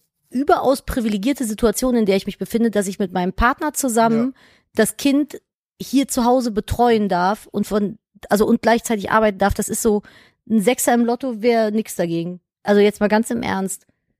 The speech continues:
Speaker 1: Und da seid ihr auch ein bisschen mit dran beteiligt, weil ihr uns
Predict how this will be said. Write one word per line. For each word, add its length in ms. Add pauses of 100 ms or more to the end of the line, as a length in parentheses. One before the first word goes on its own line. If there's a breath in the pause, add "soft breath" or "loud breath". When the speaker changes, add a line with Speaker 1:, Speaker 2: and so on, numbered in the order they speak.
(800)
Speaker 1:
Und 220
da 140
seid 220
ihr 220
auch 240
ein 80
bisschen 340
mit 180
dran 220
beteiligt, 480
weil 120
ihr 160
uns 340